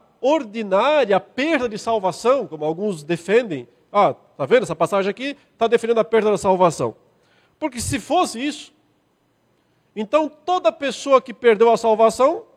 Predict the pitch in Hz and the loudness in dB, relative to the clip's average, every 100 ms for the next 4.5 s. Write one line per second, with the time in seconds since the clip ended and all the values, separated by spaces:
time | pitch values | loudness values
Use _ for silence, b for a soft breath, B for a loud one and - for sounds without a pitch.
0 | _ _ _ _ _ _ - 277 277 262 | _ _ _ _ _ _ -4 -2 -2 -4
1 | 269 285 - 247 - - _ _ _ _ | -2 -2 -2 -6 -8 -18 _ _ _ _
2 | _ _ _ _ _ _ _ _ _ _ | _ _ _ _ _ _ _ _ _ _
3 | _ _ 196 190 202 202 233 214 226 - | _ _ -8 -4 0 0 -2 -6 -8 -8
4 | 226 170 214 214 160 | -10 -10 -6 -4 -6